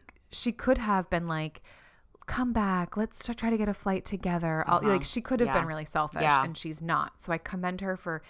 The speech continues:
Speaker 1: I think it's actually really good advice for her to be like, you know, and, and she probably knows, like, "You were way too hung up on this girl way too quickly. Like, you don't need to just come back and, like, wa-, like, you just need to, like, shake yourself out of it. Like, go
Speaker 2: Yeah.
Speaker 1: to Greece, clear your head."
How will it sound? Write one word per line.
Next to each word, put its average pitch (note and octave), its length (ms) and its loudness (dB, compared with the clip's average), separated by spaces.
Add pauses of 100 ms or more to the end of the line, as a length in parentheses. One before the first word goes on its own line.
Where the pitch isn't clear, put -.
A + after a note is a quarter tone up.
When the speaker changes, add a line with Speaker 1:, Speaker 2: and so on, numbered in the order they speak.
Speaker 1:
I F#3 100 0
think A3 140 0
it's A3 100 -2
actually G3 220 -6
really E3+ 240 -2
good D#3+ 160 -4
advice D3+ 380 -6
for E3+ 80 -12
her E3+ 80 -10
to F3 60 -8
be F3 120 -6
like, E3+ 300 -4 (560)
you C#4+ 100 2
know, C#4+ 120 -4
and, B3+ 140 0
and C4+ 140 -6
she - 140 -8
probably D4 240 -6
knows, B3+ 240 -2
like, G3 220 -6 (100)
"You A#3 420 -12 (140)
were A3 240 -6
way G#3+ 200 -4
too C4 200 -8
hung A3+ 180 -4
up G#3 160 -8
on E3+ 100 -6
this D#3+ 160 -10
girl D#3+ 240 -6
way E3 160 -2
too G3+ 160 -6
quickly. D3+ 500 -8
Like, D#3 280 -8 (260)
you E3+ 120 -8
don't F3 220 -2
need G3+ 120 -6
to G3 80 -8
just F3+ 240 -12
come E3 240 -8
back D3+ 420 -4
and, D3+ 160 -6
like, D3 280 -8 (220)
wa-, D#3 200 -4
like, E3 180 -4 (300)
you F3+ 140 -8
just A#3 220 -4
need A#3+ 120 -2
to, B3 100 -4
like, G3 220 -2
shake - 460 -10
yourself E3 360 -6
out C#3 160 0
of C3+ 120 -6
it. B2 180 -6
Like, D3+ 220 -10
go E3+ 120 0
Speaker 2:
Yeah. F#3+ 60 4
Speaker 1:
to A#3 80 2
Greece, F3 640 -4
clear E3+ 360 -4
your G3 180 -2
head." D3 340 -2